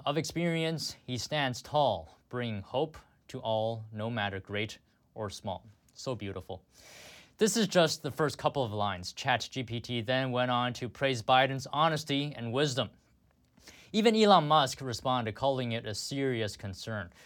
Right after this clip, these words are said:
So to confirm the Twitter user's findings, we at N T D also asked Chat G P T to write a poem about Joe Biden. And once again, instead of refusing, it came out with a rhyming free verse poem.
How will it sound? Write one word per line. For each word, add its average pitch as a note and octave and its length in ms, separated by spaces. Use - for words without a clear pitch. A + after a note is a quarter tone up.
So F#3 220
to A3 160
confirm G#3 500
the D3+ 120
Twitter E3 240
user's C#3 440
findings, A#2 520
we C3 240
at A2+ 240
N B2 180
T - 140
D A#2+ 200
also B2 440
asked A2+ 500
Chat A#2 400
G B2 140
P A2 180
T A2+ 200
to A2 120
write A2 200
a G#2 40
poem A2 260
about G#2 300
Joe G#2+ 180
Biden. G#2 400
And F#3 140
once A3+ 220
again, G3 380
instead D#3 380
of D#3+ 80
refusing, D#3+ 540
it C#3 120
came C#3+ 240
out C#3 340
with B2+ 200
a A#2 80
rhyming D3 440
free C#3 300
verse B2+ 260
poem. A2 380